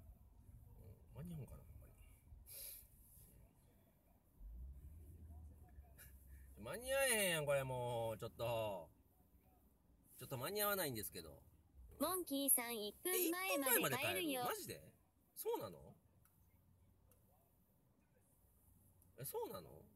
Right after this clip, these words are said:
Speaker 1: や、知らんかった、それ。マジか。一分前までか。うん。ちょっと早く。もう全ての信号にさっきから引っかかってんだけど。うん。ちょ、おかしくない？今日の流れ。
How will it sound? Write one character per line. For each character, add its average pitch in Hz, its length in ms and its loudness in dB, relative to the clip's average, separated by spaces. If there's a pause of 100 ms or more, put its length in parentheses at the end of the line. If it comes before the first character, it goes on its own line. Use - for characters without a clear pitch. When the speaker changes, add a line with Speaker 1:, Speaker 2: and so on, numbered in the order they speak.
(140)
Speaker 1:
や、 131 80 -6
知 170 100 -8
ら 156 80 -4
ん 147 60 -6
か - 80 -10
っ - 60 -12
た、 - 100 -18
そ - 80 -18
れ。 127 160 -18
マ - 100 -8
ジ 117 120 -10
か。 - 160 -14 (680)
一 139 80 -16 (100)
分 160 200 -12
前 139 160 -4
ま 76 100 -14
で - 140 -18
か。 - 160 -20 (1500)
う - 60 -20
ん。 - 20 -20 (640)
ち - 20 -20
ょ - 40 -16
っ - 20 -16
と 107 80 -14
早 107 120 -10
く。 - 40 -20 (760)
も 156 80 -4
う - 20 0
全 320 300 4
て 302 100 2
の 202 140 4
信 165 180 2
号 156 160 2
に 156 100 0
さ 135 120 0
っ - 20 -4
き - 40 -10
か 156 80 0
ら 135 40 4
引 123 60 -4
っ - 20 -16
か 135 100 -4
か 120 80 -2
っ 113 40 0
て 139 120 -4
ん 117 80 -2
だ 92 80 -4
け 80 100 -10
ど。 71 60 -12 (1160)
う 98 80 -10
ん。 80 160 -8 (400)
ち 113 40 -12
ょ、 120 120 -10
お - 60 -18
か 180 100 -8
し - 80 -4
く 127 100 -8
な 82 120 -8
い？ 85 120 -14
今 76 120 -12
日 78 40 -14
の 80 80 -14
流 - 60 -14 (100)
れ。 - 120 -18